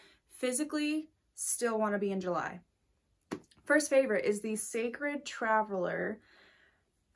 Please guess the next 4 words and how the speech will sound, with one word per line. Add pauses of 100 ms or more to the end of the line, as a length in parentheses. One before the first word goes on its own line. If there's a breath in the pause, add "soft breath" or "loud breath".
(260)
Oracle
deck. (380 loud breath)
These
cards